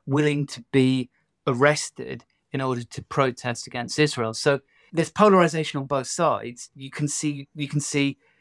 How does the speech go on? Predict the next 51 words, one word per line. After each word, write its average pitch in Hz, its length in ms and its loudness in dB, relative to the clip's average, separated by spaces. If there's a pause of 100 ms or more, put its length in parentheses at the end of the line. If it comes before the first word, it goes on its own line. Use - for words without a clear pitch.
(160)
a 165 60 -8
process 147 540 2
of, 123 160 -12
of 143 180 -10
people 139 460 -4
beginning 151 460 0
to - 60 -12
see 123 280 -4
through 143 360 -2
this, - 240 -16
but 139 120 0
obviously, 127 800 -2
you 127 80 -2
know, 117 140 -2 (340)
doing 143 260 4
that 127 220 -6
in 120 80 -6
the 117 80 -4
States 123 500 -4
where, 120 180 -4
where, 120 400 4 (480)
you 131 80 0
know, 123 280 2 (200)
all 143 440 2 (160)
the 147 200 0
institutions 139 520 0
of 107 60 -10
cultural 120 420 0
power, 127 460 4
so - 140 -6
much 123 180 -4
of - 60 -16
the 135 60 -8
state 127 440 -2
and 117 100 -12
policing 127 640 -2 (300)
is 123 160 -4
ranged 127 360 0
against 127 440 -2
them. 113 160 -4
And 123 80 -2
on, 123 140 -2
on 131 160 4
the 127 60 2
side 120 440 2
of, 120 160 0 (380)
you 139 80 -4
know, 120 100 0
particularly - 580 0
a 120 40 2
democratic 120 640 0